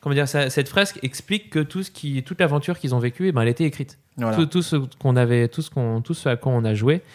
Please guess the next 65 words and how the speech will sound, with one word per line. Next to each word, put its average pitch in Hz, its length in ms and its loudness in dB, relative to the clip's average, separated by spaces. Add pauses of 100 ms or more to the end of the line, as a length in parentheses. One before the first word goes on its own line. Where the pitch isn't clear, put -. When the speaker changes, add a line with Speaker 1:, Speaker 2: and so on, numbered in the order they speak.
(180)
Speaker 1:
était 120 180 -2
déjà 123 240 0
écrit 131 260 -2
à 131 60 4
l'avance. 131 540 0
Euh, 104 320 -2
Atreus 120 500 -2
devait, 110 420 -2
il - 120 -8
devait 123 160 -8
se - 60 -10
passer 117 180 -10
ça - 120 -8
avec - 180 -10
Kratos 123 560 -6
et 123 240 -12 (380)
Speaker 2:
Et 110 160 4
Speaker 1:
tout 107 60 6
ça. 117 100 4
Speaker 2:
la 104 220 4
fresque 147 240 0
ne 110 80 0
s'arrête 101 240 -6
pas 139 80 0
là. 143 200 -2 (100)
Speaker 1:
La 113 160 2
fresque 185 220 0
ne 151 60 4
s'arrête 120 280 2
pas 131 100 2
là, 190 240 0
et 113 80 0
même 160 300 4 (640)
Atreus 147 360 -2
ne 127 60 0
le 110 40 -2
voit 113 140 2
pas, 165 100 0
mais 131 100 0
Kratos 147 420 -2
le 113 80 -2
voit, 147 220 0
il 120 120 -4
voit 139 220 0
la 160 120 2
dernière 117 360 -4
image. 131 340 -4 (120)
Speaker 2:
Eh - 20 -8
ouais. 110 420 0
Speaker 1:
Et 131 80 6
on 127 120 4
croit 196 260 2
distinguer, 175 400 0
parce 156 120 0
que - 60 -10
moi, 170 80 4
du, 147 120 -2
du 120 120 -6
coup, 165 120 -2
j'ai 135 100 0
pas 139 160 -2
fait 151 100 -4
un 135 140 0
arrêt, 120 220 0
enfin, 113 240 -8